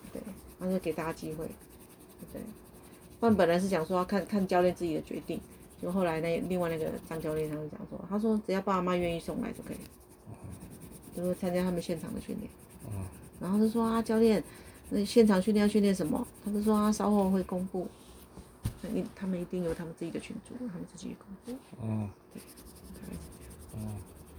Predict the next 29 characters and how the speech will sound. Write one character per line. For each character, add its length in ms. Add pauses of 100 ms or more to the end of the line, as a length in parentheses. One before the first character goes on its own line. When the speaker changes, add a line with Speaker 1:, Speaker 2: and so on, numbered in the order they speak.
(320)
Speaker 1:
大 80
概 60
就 120
这 100
样 180
啦。 60 (1120)
然 100
后 60
后 60
来， 160 (720)
后 60
来 120
我 100
们 80
就， 200 (240)
就 100
决 140
定 160
要 100
来， 160 (320)
来 120
这 100
边， 140 (260)
来 120
这 80
边 140
吃 160
饭 240
啦。 80